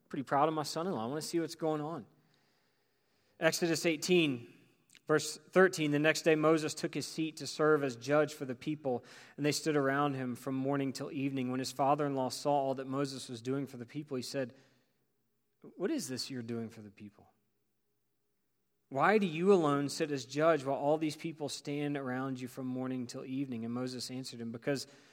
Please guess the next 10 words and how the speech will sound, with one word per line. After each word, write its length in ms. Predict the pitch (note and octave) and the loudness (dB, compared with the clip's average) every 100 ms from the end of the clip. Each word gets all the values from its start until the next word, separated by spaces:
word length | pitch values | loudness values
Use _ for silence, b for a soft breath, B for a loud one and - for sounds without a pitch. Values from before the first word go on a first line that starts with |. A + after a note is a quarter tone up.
| b b b b b - | b b b b b -8
the 60 | |
people 320 | C3+ F3 F3 D#3 | 2 2 2 2
come 240 | E3+ F3+ | 4 2
to 140 | E3 | 2
me 140 | D3 D3 | 0 0
to 80 | C#3+ | 0
seek 260 | - D#3 | -2 -4
God's 260 | D3 C#3+ C3+ | 4 4 4
will. 320 | B2+ D#3+ D#3+ | 4 6 8
Whenever 480 | C#3 C#3+ C#3+ D3 C3 | 6 4 6 6 4